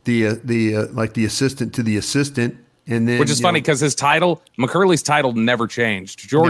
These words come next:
Speaker 1: Never
Speaker 2: Edwards
Speaker 1: changed.
Speaker 2: was never named linebackers
Speaker 1: Never,
Speaker 2: coach,
Speaker 1: never.
Speaker 2: but George Edwards was the linebackers coach. He was out there running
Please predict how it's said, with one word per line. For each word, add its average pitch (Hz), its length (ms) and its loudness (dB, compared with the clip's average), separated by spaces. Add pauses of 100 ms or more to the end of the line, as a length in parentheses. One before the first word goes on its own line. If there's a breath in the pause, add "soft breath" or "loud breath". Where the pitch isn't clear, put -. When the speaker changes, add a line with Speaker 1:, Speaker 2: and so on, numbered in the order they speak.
Speaker 1:
Never 156 60 2
Speaker 2:
Edwards 139 280 0
Speaker 1:
changed. 123 140 0
Speaker 2:
was - 0 -
never 135 400 2
named 131 260 0
linebackers 123 560 0
Speaker 1:
Never, 117 320 2
Speaker 2:
coach, - 100 -14 (200 loud breath)
Speaker 1:
never. 117 160 0
Speaker 2:
but - 80 -4
George 160 240 2
Edwards 139 280 0
was 131 220 2
the 123 80 -8
linebackers 113 580 -2
coach. 90 160 -10
He - 60 -6
was 131 140 2
out 131 140 2
there 127 100 0
running 127 180 4